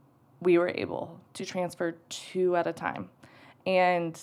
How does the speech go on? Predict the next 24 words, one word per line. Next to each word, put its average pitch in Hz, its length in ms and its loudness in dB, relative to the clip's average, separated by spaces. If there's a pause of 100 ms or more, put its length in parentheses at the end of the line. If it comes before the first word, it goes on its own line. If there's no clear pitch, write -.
that, 165 160 6
again, 175 420 0
puts - 260 -10
you 85 60 -4
at 87 120 0
risk - 260 -4
for 160 340 0 (240)
multiples. 165 760 0 (340)
Um, 156 520 6 (640)
I 180 100 10
had 185 580 6 (680)
a 185 120 8
few 196 420 0
transfers 170 1160 -6 (480)
that 160 540 4
just - 400 -4
didn't 165 240 0
have 175 220 0
any 160 220 0
implantation. - 800 -6 (380)
So, 160 720 8
um, 160 400 4
I 170 80 6
was 160 420 0